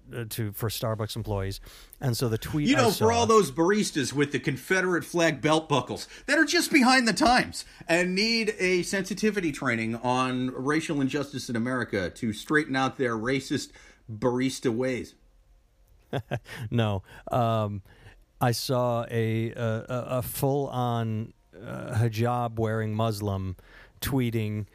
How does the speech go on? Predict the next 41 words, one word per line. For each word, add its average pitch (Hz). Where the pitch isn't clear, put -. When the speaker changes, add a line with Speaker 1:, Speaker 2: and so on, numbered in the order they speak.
Speaker 1:
that 107
how 123
dare 120
Starbucks 110
say 110
they 104
are 104
going 110
to 113
be 107
sensitive 107
to -
people's 110
needs 101
when 110
they 107
are, 113
when 117
they 107
have 110
invited 110
the 110
Anti-Defamation 113
League, 98
which 117
is 107
anti-Muslim, 110
to 123
the 107
table. 95
So -
you're 202
not 208
gonna 175
make 165
everybody, 135
you 151
just 151
can't. 92
You 117
have, 120